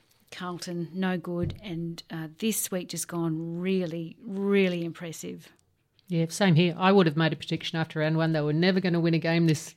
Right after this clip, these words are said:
Speaker 2: this season,
Speaker 1: Yeah.
Speaker 2: and yet they looked, looked like a different team.
Speaker 1: They did, yep.
Speaker 2: Um, so, yeah, kudos to them. They've made some changes or did something different that worked for them. And, um, yeah, they could be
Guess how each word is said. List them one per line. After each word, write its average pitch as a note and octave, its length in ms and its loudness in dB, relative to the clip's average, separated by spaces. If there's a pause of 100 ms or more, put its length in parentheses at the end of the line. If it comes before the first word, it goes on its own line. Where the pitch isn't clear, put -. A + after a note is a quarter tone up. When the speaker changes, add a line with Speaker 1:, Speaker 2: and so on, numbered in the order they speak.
(140)
Speaker 2:
this D#3 120 -2
season, F3 580 4
Speaker 1:
Yeah. D#4 140 -2
Speaker 2:
and F3 160 12
yet E3+ 140 10
they E3+ 140 4
looked, E3 320 0 (140)
looked F3+ 280 0
like D#3 200 2
a D3+ 40 -2
different D3 400 -2
team. C3+ 320 0
Speaker 1:
They B3 120 -2
did, D4 280 -4 (100)
yep. - 20 -8
Speaker 2:
Um, D3 520 4
so, E3+ 420 4
yeah, F#3 160 4
kudos G3+ 420 2
to - 80 -2
them. D3+ 200 4
They've D#3+ 160 4
made D3 200 0
some D#3 140 -4
changes D3 420 -2
or C#3+ 280 0
did G3+ 160 0
something F#3+ 240 4
different E3 320 0
that D3+ 120 -2
worked E3 240 0
for - 120 -10
them. D#3 320 2 (360)
And, E3+ 520 2
um, E3+ 460 0 (280)
yeah, F#3+ 300 0 (100)
they E3+ 260 2 (120)
could D3 240 -6
be C#3+ 240 -2